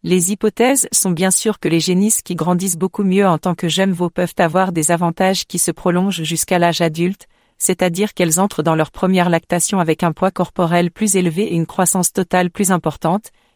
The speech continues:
et ainsi de suite. Sigrid Ajna poursuit, mais il peut aussi y avoir d'autres problèmes liés à la croissance ou à la maturation avec un état corporel plus élevé. Par exemple, certaines de ces génisses deviennent très grasses en grandissant sous leur mère.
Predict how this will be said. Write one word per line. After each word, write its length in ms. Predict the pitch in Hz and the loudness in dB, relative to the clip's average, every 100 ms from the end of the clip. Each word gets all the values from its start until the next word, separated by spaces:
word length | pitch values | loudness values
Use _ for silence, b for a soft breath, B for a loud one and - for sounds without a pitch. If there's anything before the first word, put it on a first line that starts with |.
| - | -6
et 100 | 185 | 0
ainsi 280 | 180 - 180 | 2 0 -2
de 80 | 156 | -2
suite. 460 | - 151 _ - _ _ - | -2 -6 _ -20 _ _ -6
Sigrid 460 | - 190 190 262 208 | -2 -2 0 2 2
Ajna 340 | 175 180 190 | 2 2 2
poursuit, 480 | - - - 170 233 _ _ - | 0 -6 -4 -4 -6 _ _ -6
mais 140 | 185 175 | -2 0
il 160 | 180 | 0
peut 160 | - 202 | 0 0
aussi 280 | 196 - 240 | 0 0 2
y 80 | 214 | 2
avoir 300 | 170 165 160 | 2 2 0
d'autres 300 | 196 220 175 | -2 0 -4
problèmes 420 | - 175 185 180 | -2 0 2 2
liés 240 | 175 185 208 | 2 2 2
à 80 | |
la 100 | 151 | 0
croissance 640 | 156 - 180 - 190 226 - | -2 -2 0 2 0 0 0
ou 60 | |
à 60 | 160 | 0
la 100 | 156 | 2
maturation 600 | 180 - 190 185 - 196 | 0 0 0 0 0 0
avec 220 | 165 160 | 0 0
un 120 | 165 | 2
état 240 | 175 175 185 | 0 0 -2
corporel 560 | 180 - 180 165 170 | -2 -2 -2 0 0
plus 240 | - 190 175 | 0 -2 -2
élevé. 320 | 151 151 139 _ _ _ | -2 -6 -8 _ _ _
Par 160 | - 165 | -6 -4
exemple, 540 | 160 151 160 - - _ _ _ | -4 -4 -6 -8 -20 _ _ _
certaines 540 | - 196 190 233 240 | -4 -2 0 2 2
de 100 | 196 | 4
ces 160 | 170 180 | 2 0
génisses 460 | 170 180 202 226 185 | 0 0 2 0 -2
deviennent 340 | 165 165 170 | 0 0 -2
très 200 | - 214 | -2 -4
grasses 300 | 170 196 196 | 0 -2 0
en 80 | 165 | -2
grandissant 540 | 160 185 170 - 185 | 0 0 0 -2 0
sous 180 | 170 170 | -2 0
leur 200 | 160 151 | -2 0
mère. 400 | 151 139 135 | -2 -4 -6